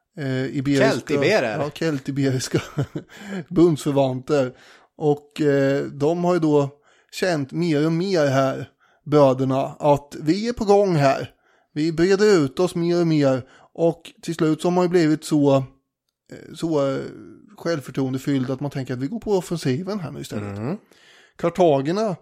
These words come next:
Speaker 1: i sin tur, de hade ju vid det här laget delat upp sig på tre arméer i Spanien med varsin storlek på ungefär tjugotusen man drygt.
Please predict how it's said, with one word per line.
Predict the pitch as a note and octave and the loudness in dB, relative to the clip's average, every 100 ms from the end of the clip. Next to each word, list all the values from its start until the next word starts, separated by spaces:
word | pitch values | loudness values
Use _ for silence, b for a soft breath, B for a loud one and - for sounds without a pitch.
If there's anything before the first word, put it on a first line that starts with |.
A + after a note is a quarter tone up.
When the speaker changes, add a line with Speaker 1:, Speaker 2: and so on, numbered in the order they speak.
| b b | b b
Speaker 1:
i | F#3 | -6
sin | F3 C#3+ | -4 -2
tur, | C#3 C3+ | 0 0
de | D3+ | 0
hade | F3 F3 | 0 0
ju | F3 E3 | 0 0
vid | E3+ | 0
det | |
här | D#3+ D3 | 2 2
laget | C#3+ C3+ C3+ C3 C#3 | 2 2 0 -4 -4
delat | C#3 D3 D3 | -2 0 0
upp | B2 - | -2 -4
sig | D#3+ | -6
på | D#3+ | -6
tre | - D3 C#3 C#3+ | -4 -4 -2 -2
arméer | D3 C#3+ C3+ C3+ F3+ D#3+ C3+ | 0 0 -2 -2 0 0 -2
i | C#3+ | -6
Spanien | - D3 C3+ C#3 C3+ D3+ | -2 -2 -2 -8 -12 -6
med | D3 D3 | -2 2
varsin | D#3 C3+ D3 | 2 2 -2
storlek | - C#3 B2+ B2 | 0 0 0 -2
på | C#3 | -2
ungefär | C3 C3+ C3 | -2 0 -2
tjugotusen | - C#3+ A#2+ B2+ B2 C3 A#2+ C#3 | 0 0 0 -4 0 -2 -2 0
man | E3 E3+ B2 | 2 2 2
drygt. | C3 C3 - | -2 -6 -14